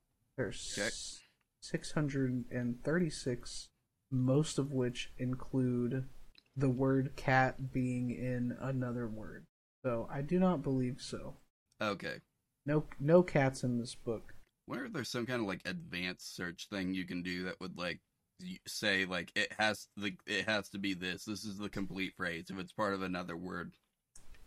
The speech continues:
Speaker 1: I
Speaker 2: But
Speaker 1: don't
Speaker 2: I don't know control F enough to do that. <laughs>
Speaker 1: Maybe if I put it in quotes. No.
Speaker 2: You could try. No.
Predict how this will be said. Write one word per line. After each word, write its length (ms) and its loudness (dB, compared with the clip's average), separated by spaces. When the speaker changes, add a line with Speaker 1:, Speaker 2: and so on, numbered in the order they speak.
Speaker 1:
I 60 -2
Speaker 2:
But 80 2
Speaker 1:
don't 80 6
Speaker 2:
I 80 8
don't 160 4
know 140 4
control 440 2
F 140 2
enough 300 0
to 60 -14
do 180 -2
that. 260 -2
<laughs> 260 -2
Speaker 1:
Maybe 240 0
if 140 -2
I 40 0
put 220 -2
it 160 -4
in 160 -2
quotes. 640 -8
No. 180 -2
Speaker 2:
You 100 -2
could 160 -8
try. 520 -4
No. 300 -2